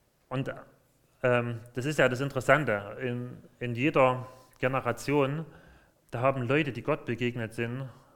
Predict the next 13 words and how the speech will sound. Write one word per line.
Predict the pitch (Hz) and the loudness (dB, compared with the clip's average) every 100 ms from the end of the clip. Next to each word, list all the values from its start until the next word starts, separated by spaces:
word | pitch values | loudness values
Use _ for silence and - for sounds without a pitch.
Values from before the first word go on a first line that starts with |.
| _ - | _ -10
die | 113 | -2
wollten | 127 135 123 | 2 2 -2
ihn | 117 | -8
anbeten, | 110 110 107 101 101 | -8 -8 -8 -8 -8
die | 110 | -4
wollten | 117 131 127 | 0 0 0
das, | 139 139 | -4 -2
was | 120 117 | -4 -4
sie | 113 | -4
machen, | 117 120 113 110 104 _ - | -4 -4 -10 -12 -16 _ -14
ihm, | 117 127 117 113 110 _ _ _ _ - | -4 -2 -2 -8 -12 _ _ _ _ -8
ihm | 135 113 | -4 4
weihen. | 120 123 104 | 4 4 0